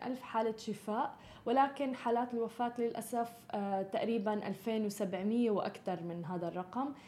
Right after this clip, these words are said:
آه، أما عن الدول العديدة اللي عم تعلق السفر وعم تحذر من السفر بهذا الوقت، آه، مثل مثلًا الخارجية الإماراتية حذرت من السفر طبعًا لإيران وتايلاند وكوريا الجنوبية وسنغافورة أيضًا.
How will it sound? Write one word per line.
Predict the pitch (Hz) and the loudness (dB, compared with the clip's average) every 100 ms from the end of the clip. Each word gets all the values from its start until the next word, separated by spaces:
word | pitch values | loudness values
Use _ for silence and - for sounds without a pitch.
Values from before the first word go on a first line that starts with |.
| - - - | -20 -10 0
آه، | 208 202 202 202 - 294 | 2 4 4 2 0 2
أما | 302 285 294 294 | 4 4 2 2
عن | 277 - 190 220 | 0 0 2 2
الدول | 208 226 311 | 2 6 6
العديدة | 285 190 208 285 240 214 | 6 4 2 2 2 2
اللي | 185 | 2
عم | 160 185 | 2 0
تعلق | 190 180 208 214 | -2 0 0 -2
السفر | - 277 277 262 254 | -4 -4 0 2 2
وعم | 208 190 | 2 -2
تحذر | - 359 302 214 190 | 0 0 2 2 0
من | 185 180 | 0 -4
السفر | 180 233 214 214 | -4 -4 -2 0
بهذا | 185 185 202 180 | 0 0 0 0
الوقت، | 185 214 220 269 277 - - - | 0 0 -2 -4 -6 -14 -18 -4
آه، | - 208 | 2 4
مثل | 208 220 233 214 | 4 2 2 0
مثلًا | 208 220 202 | 0 -2 0
الخارجية | 196 214 196 185 247 233 | -2 0 0 2 4 2
الإماراتية | - 214 196 196 196 247 233 233 | 0 0 0 0 -2 0 2 0
حذرت | 233 269 240 226 233 247 | 0 -2 2 2 2 0
من | 220 | -2
السفر | 208 226 - 208 | -2 -4 -4 -4
طبعًا | 220 202 214 | 0 2 2
لإيران | 196 202 202 220 220 | 2 0 0 2 2
وتايلاند | 208 - 233 254 254 240 214 | 0 0 0 2 4 2 0
وكوريا | - 311 294 262 | 0 2 4 2
الجنوبية | 214 233 233 196 226 220 220 220 - - | 2 2 2 2 0 0 -2 -4 -18 -4
وسنغافورة | 233 247 247 220 208 - 208 196 190 | -2 0 0 0 -2 0 0 2 0
أيضًا. | 185 165 | -2 -4